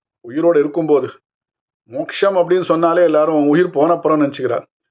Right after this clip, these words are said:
அந்த ஒரு நிலையை அடையும் போது மோட்சத்தை அடைகிறோம். துன்பம் இல்லை, எப்பொழுதும் இன்பம் பரமாத்மா கிட்ட. ஏன்னா வேற்றுமையை களைந்து விடுகிறோம், எல்லா ஆத்மாவும் ஒண்ணுன்னு நினைக்கிறோம். அடுத்து எல்லா ஆத்மாலையும் பரமாத்மா உறைந்திருக்கிறான்னு நினைக்கிறோம். அடுத்ததாக அப்படி இருக்கும்போது வேற்றுமை உணர்ச்சி தோன்றாது.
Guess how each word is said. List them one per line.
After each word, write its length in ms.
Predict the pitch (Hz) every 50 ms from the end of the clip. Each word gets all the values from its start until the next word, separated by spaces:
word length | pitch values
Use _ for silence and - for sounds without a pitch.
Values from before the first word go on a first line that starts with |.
| _ _ _ _ _ _ _ _ -
அந்த 240 | 127 135 156 156 156
ஒரு 180 | 151 147 147 143
நிலையை 340 | 139 147 180 190 190 - -
அடையும் 320 | - 139 156 156 156 151
போது 240 | 143 143 147 170 170
மோட்சத்தை 460 | 143 147 147 - - 170 165 160 143 135
அடைகிறோம். 520 | 127 123 127 131 123 127 127 123 120 127 123 _ _ _ _ _
துன்பம் 320 | - 131 135 143 156 147
இல்லை, 320 | 131 131 131 123 - - _ _
எப்பொழுதும் 500 | - 131 131 - 147 147 156 160 160 147
இன்பம் 360 | 131 127 127 127 123 147 - _ _ _ _ _ _ _ -
பரமாத்மா 420 | 135 147 151 160 160 151 - 147 127
கிட்ட. 200 | 127 131 - 123 123 _ _ _ _ _ _ _ _ _ _ -
ஏன்னா 180 | - 165 156 147
வேற்றுமையை 520 | 147 170 180 185 208 196 196 185 180 170
களைந்து 360 | 165 - 151 156 180 185 180
விடுகிறோம், 300 | 170 156 143 143 131 123
எல்லா 220 | 127 139 143 147 151
ஆத்மாவும் 380 | 151 156 - - 165 165 165
ஒண்ணுன்னு 280 | 151 151 160 165 160 151
நினைக்கிறோம். 320 | 135 135 - 139 - - _ _ _ _ _ _ _ _ _ _ _ _ _ _ -
அடுத்து 240 | 143 165 170 196 180
எல்லா 220 | 147 147 170 185
ஆத்மாலையும் 520 | 180 196 190 - 202 190 196 190 208 185 165
பரமாத்மா 420 | 160 170 180 185 185 180 - 175 160
உறைந்திருக்கிறான்னு 600 | 151 160 175 185 185 180 170 170 170 160 160 151
நினைக்கிறோம். 360 | 151 135 135 127 - 123 110
அடுத்ததாக 440 | 127 147 143 - 151 139 131 117 123 117 - _ _ _ _ _ _ _ _
அப்படி 200 | - 135 135 156
இருக்கும்போது 360 | 170 170 175 180 185 196 190
வேற்றுமை 360 | 165 170 185 185 208 196 202
உணர்ச்சி 340 | 185 170 175 185 175 - 180
தோன்றாது. 480 | 160 151 143 143 147 135 120 113 117